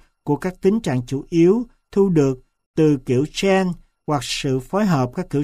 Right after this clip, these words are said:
gen của giống được bảo hộ, trừ những khác biệt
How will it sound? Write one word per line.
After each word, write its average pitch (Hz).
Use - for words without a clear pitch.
gen 156
của 131
giống 156
được 170
bảo 143
hộ, 117
trừ 165
những 151
khác 233
biệt 139